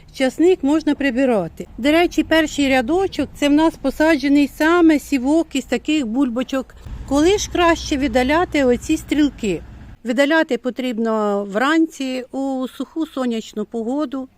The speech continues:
Видаляти можна вручну, а можна використовувати, наприклад, е, садові ножниці, але обов'язково їх потрібно витирати періодично серветкою.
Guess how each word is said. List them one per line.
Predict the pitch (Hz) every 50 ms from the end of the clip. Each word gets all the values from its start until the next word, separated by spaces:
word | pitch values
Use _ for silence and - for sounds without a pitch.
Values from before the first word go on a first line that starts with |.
| _ -
Видаляти | 240 254 226 277 294 339 349 339 - 285 262
можна | 269 269 269 254 254 - 240 233 233
вручну, | 220 262 330 320 - - - 277 277 294 320 339 339 _ _ _ _ _ _ -
а | 240 247
можна | 262 285 330 320 - 247
використовувати, | 240 247 - 254 247 254 240 - - 302 294 269 233 240 240 240 - 247 240 233 220 220 220 _ _ _ _ -
наприклад, | 233 233 240 - 247 262 254 - 240 226 220 - 226
е, | 220 214 214 214 208 208
садові | - - 254 240 233 269 254 220 233 220
ножниці, | 226 247 240 233 226 - 247 254 277 - - - 302 320 330 _ _ _ _ _ _ _ _ _ _
але | - 254 262 269 277 269 277
обов'язково | 240 240 294 294 294 302 277 - - - 349 330 285 277
їх | 254 226 247 262 269 240 - - _ _ _
потрібно | - 247 - 277 285 226 233 240 233
витирати | 247 247 - 247 269 277 277 269 - 240
періодично | - 254 240 247 247 240 233 208 254 277 262 - - - 262 247 247 240 - _ _ _
серветкою. | - - - 277 285 269 285 285 269 - - - - 202 190 180 180 202